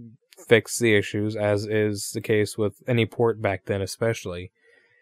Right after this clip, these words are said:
Given the m-, major differences between making a game for the, or porting a game for the three sixty and P S three.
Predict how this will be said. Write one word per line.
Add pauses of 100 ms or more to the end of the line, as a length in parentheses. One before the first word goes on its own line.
(400)
Given
the
m-, (160)
major
differences
between
making
a
game
for
the,
or
porting
a
game
for
the (100)
three
sixty
and
P
S
three.